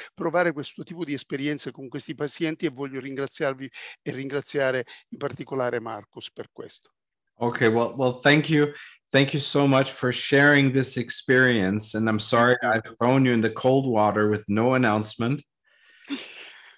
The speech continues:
Speaker 1: Grazie Tamara, grazie per aver condiviso con noi questa tua esperienza e ti chiedo scusa se ti ho coinvolto all'improvviso senza,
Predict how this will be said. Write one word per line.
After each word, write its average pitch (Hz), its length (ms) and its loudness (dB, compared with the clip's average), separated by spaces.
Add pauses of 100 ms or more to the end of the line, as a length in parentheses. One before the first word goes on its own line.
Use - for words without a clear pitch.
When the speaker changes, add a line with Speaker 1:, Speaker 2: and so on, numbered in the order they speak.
(220)
Speaker 1:
Grazie 175 480 0
Tamara, 160 360 2
grazie 175 360 2
per 160 220 0
aver 160 320 0
condiviso 160 540 -6
con 156 100 -6
noi 165 160 0
questa 151 260 -10
tua 170 140 -6
esperienza 151 680 -2
e 151 40 -2
ti 143 80 -12
chiedo 180 240 -2
scusa 202 400 -2
se 180 220 0
ti - 160 -6
ho 170 120 2
coinvolto 170 760 -2
all'improvviso 156 840 -4
senza, 147 460 -4